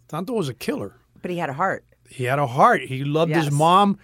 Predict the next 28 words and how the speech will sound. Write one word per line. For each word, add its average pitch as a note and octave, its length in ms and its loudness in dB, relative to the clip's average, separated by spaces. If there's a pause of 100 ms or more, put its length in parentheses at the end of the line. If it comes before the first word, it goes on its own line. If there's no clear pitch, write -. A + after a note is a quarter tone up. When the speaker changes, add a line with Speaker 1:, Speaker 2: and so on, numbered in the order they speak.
Speaker 1:
He - 120 -10
was C#3+ 200 -2
loyal. E3+ 460 6
He C#3+ 100 -4
would D3+ 160 -4
not F3 320 0
betray F#3 560 2
Jimmy E3+ 300 -2
Smith's F3 340 -6
character. D#3 420 -2
Speaker 2:
Yes. C3 460 -4 (120)
Speaker 1:
Regardless E3+ 600 4
of F3 80 0
whatever E3+ 420 2
the, D3+ 240 -4
they C#3 260 -6 (100)
threw G3 240 2
at D3+ 100 0
him, B2+ 140 -4
he C#3 100 -4
would C#3 160 -6
not C#3+ 240 -2
betray G#3 380 0
him. A2 180 -6
He C#3+ 80 -10
would D#3 200 -4
go F3 160 2
down. E3+ 440 0